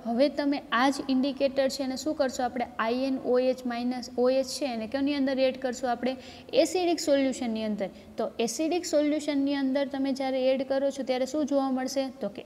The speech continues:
acidic solution છે એટલે એની પાસે એચ પ્લસ આયન હોવાનો છે. And અહીંયા ionize થઈને શું મળે છે આપણને?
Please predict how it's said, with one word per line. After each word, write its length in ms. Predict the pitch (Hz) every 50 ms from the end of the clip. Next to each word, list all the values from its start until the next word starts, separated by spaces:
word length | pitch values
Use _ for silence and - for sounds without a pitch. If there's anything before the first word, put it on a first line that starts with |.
| - - 226
acidic 400 | 220 - 285 285 262 277 277 -
solution 520 | 285 262 269 269 269 262 - 277 262 254 262
છે 80 | 277 254
એટલે 120 | 247 247 233 226
એની 140 | 233 233 -
પાસે 160 | 240 233 - 214 - 233
એચ 160 | 240 233 - -
પ્લસ 200 | 262 262 254 262
આયન 280 | 262 262 269 269 269 262
હોવાનો 360 | 277 302 302 294 277 285 285 277 285
છે. 100 | 302 294 277 285 - - - - - - 233 254
And 200 | 269 285 285 - - - - - - - -
અહીંયા 300 | 247 262 277 294 262 220 - - 220
ionize 420 | 233 247 254 254 262 262 269 262 - 285
થઈને 180 | 269 269 262 -
શું 120 | 311 302 285
મળે 200 | 294 285 269 262
છે 120 | 277 262 247
આપણને? 260 | 269 262 262 262 262